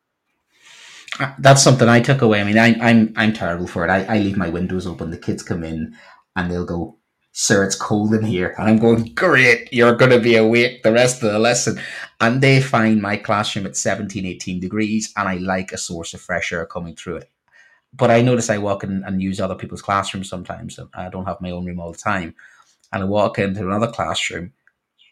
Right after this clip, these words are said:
and it's like I'm walking into the Bahamas. You know, all the radiators are on, the windows are closed.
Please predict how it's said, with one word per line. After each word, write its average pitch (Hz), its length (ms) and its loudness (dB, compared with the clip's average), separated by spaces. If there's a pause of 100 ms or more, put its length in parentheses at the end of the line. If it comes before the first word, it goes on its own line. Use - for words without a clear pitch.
and 104 100 -2
it's 98 120 -6
like 98 300 -4
I'm 98 140 -4
walking 95 300 -2
into 90 180 -10
the 90 80 -10
Bahamas. 92 720 -6 (340)
You 92 80 -8
know, 78 160 -8
all 117 140 8
the 113 80 2
radiators 110 540 2
are 107 120 0
on, 101 200 0
the 107 60 -2
windows 120 360 0
are 107 60 -4
closed. 101 540 -4